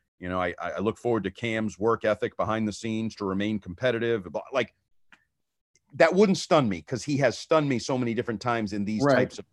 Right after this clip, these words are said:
Speaker 1: things where you pretend you know what Bill's thinking or what he's gonna do.
Speaker 2: I don't think he'd be that forthcoming, but I think he could make the comment, like, "At some point, the, the train for week one's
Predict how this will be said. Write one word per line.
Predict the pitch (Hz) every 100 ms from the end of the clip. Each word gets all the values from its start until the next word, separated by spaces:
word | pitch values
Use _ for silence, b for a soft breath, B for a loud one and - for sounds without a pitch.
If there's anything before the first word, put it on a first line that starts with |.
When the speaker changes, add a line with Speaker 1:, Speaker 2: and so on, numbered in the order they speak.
| _
Speaker 1:
things | - _ - _
where | 104 95
you | 90
pretend | 87 90 - 107 98
you | 90
know | 92 87
what | 82
Bill's | 78 82 -
thinking | 82 78 71
or | 69
what | 69 69
he's | -
gonna | 60 _
do. | - _ _
Speaker 2:
I | 160
don't | 196
think | 202 170
he'd | 180 139
be | 131
that | 120 147 -
forthcoming, | 175 175 175 190 196
but | 156
I | 139
think | 165 147
he | 165
could | 147 156 127
make | 143 147 -
the | 139
comment, | - 160 143 139 -
like, | 127
"At | 139 135 165 -
some | 190 165
point, | 190 175 135
the, | 127 _ -
the | 143
train | - 165 170 175
for | 156
week | 156 147
one's | 165 160 139 -